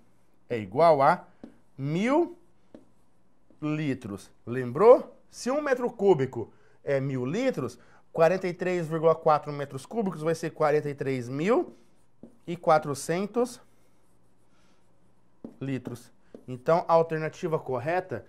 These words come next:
é a alternativa E. Ok? Não vai me confundir, hein? Metros cúbicos com litros.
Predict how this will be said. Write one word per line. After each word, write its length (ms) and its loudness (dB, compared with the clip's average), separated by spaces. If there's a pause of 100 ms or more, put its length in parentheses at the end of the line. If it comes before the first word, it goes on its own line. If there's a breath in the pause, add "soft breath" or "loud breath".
(220 soft breath)
é 160 0
a 60 4
alternativa 880 0 (640)
E. 220 -2 (1400)
Ok? 600 2 (640 soft breath)
Não 280 -2
vai 240 -4
me 80 -6
confundir, 600 -4
hein? 140 -4
Metros 380 -6
cúbicos 400 -10
com 240 -6
litros. 500 -8